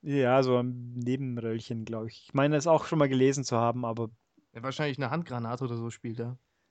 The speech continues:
Speaker 1: Yep. Und, äh, Most Over Guy, das kam gerade, bevor wir aufgenommen haben, noch ein Podcast, äh, eine E-Mail zum Wrestling-Podcast, wo er in Kurzfassung, da hat ja Dennis keine Ahnung von, wie wir wissen,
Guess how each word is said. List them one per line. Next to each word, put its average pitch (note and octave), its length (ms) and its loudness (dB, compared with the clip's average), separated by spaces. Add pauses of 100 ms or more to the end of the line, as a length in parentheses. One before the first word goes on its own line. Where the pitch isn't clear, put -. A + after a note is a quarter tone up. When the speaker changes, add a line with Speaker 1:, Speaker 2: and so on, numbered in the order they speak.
(140)
Speaker 1:
Yep. B2+ 260 2
Und, D3+ 320 2
äh, C#3 280 10 (260)
Most G3+ 300 6
Over F#3 260 4
Guy, C#3+ 240 4
das D#3 140 -6
kam D#3 220 -2
gerade, F3+ 340 4
bevor F#3+ 240 -6
wir E3+ 120 0
aufgenommen E3 380 -2
haben, D#3+ 120 0
noch D3+ 120 -6
ein C#3+ 120 -8
Podcast, F#3 680 0
äh, D3+ 580 -2
eine D3+ 160 -4
E-Mail F3+ 320 0
zum D3+ 240 0
Wrestling-Podcast, C#3+ 1080 2 (440)
wo E3 420 2
er D3+ 440 8
in D3 220 2
Kurzfassung, G3+ 720 2
da D3 200 2
hat D3 160 -2
ja D3+ 120 2
Dennis D3 300 -2
keine C3+ 220 -6
Ahnung F3 200 -2
von, F#3+ 240 0
wie F3+ 100 0
wir F3+ 120 2
wissen, A#3 280 0